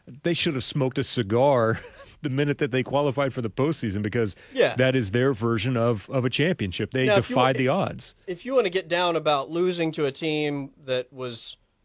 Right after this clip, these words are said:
Speaker 2: you know, the worst in the N F L last year, and, or second worst technically, right, 'cause they won the final week and lost the first pick.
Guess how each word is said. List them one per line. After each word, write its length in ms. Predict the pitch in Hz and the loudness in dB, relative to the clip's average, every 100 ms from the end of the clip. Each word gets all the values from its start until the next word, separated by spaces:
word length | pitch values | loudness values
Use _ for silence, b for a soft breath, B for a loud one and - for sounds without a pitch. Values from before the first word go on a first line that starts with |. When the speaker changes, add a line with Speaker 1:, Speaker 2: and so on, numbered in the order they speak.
| _ _ _ _ _ _ _ _ _ _ | _ _ _ _ _ _ _ _ _ _
Speaker 2:
you 80 | 143 | -10
know, 120 | 120 | -8
the 100 | 113 | -8
worst 380 | 127 143 160 - | -4 -2 -2 -4
in 80 | 135 | -4
the 100 | 139 | -2
N 80 | 127 | -4
F 120 | 156 | 0
L 160 | 196 | 0
last 360 | 156 120 113 - | 2 -2 -4 -8
year, 380 | 113 98 101 110 | -10 -10 -10 -12
and, 640 | - 123 120 113 110 107 107 _ _ _ _ _ _ _ _ _ - | -10 -6 -4 -6 -8 -12 -18 _ _ _ _ _ _ _ _ _ -18
or 260 | 127 123 | -10 -8
second 360 | 120 175 151 131 | -6 -4 -4 -4
worst 300 | 120 113 - | -8 -8 -6
technically, 480 | 139 120 117 110 107 | -8 -8 -10 -12 -10
right, 220 | 110 110 | -8 -8
'cause 100 | - | -8
they 80 | 120 | -8
won 200 | 110 110 | -6 -6
the 80 | 107 | -8
final 300 | - 110 98 | -8 -8 -8
week 200 | 107 101 | -10 -12
and 100 | 98 | -10
lost 220 | 101 95 | -10 -10
the 60 | 98 | -14
first 280 | 107 98 | -16 -16
pick. 320 | - 107 92 | -12 -12 -12